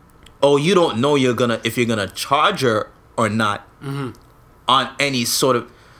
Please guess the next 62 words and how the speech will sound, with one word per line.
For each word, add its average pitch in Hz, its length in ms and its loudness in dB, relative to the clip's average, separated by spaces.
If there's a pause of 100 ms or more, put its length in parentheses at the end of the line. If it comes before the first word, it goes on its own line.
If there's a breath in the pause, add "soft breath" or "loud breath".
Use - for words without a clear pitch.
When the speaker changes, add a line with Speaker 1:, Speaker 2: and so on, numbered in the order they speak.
(220 soft breath)
Speaker 1:
that 285 200 2
was 160 160 2
just 131 160 -2
like 117 180 0
a 107 40 0
s-, - 180 -6
that 123 240 -2
was, 123 140 -2
a, 113 180 0
I 110 100 2
think, 101 220 -6
a 95 60 -2
slap 107 400 -4
in, 92 140 -10 (240)
in 104 100 -6
the 92 60 -6
face 110 420 -2 (120)
to 98 420 -4 (200)
not, 110 260 -6
to 123 80 -2
not 135 240 -2
only 170 220 -2
black 214 300 0
people, 226 200 -2
but 233 200 2
people 233 360 2
in 151 280 -2
general. 110 460 -2 (580)
You 120 80 -2
understand? 139 500 -2
Because 120 380 -2
y-, 151 80 -8
it's, 131 400 -8
it, 147 220 -4
it's 151 160 -4
just 147 200 -4
like 123 220 0
y-, 123 160 -8
you're 147 200 0
ignoring 127 440 0
the 107 60 0
severity 117 640 0
of 104 240 0
the - 200 -6
act. - 320 -6 (140)
Speaker 2:
You 156 160 -4
know, 151 580 -2
I, 147 120 -2
I - 20 0
agree 175 320 -2
with 165 200 -6
you 143 100 -8
and 123 100 -10
stuff 131 220 -10
for 123 80 -14
that. 117 140 -12
I 113 40 -14
feel 135 180 -14
like, 123 220 -14
nah, 113 180 -14
they 107 100 -16
shouldn't, 120 440 -14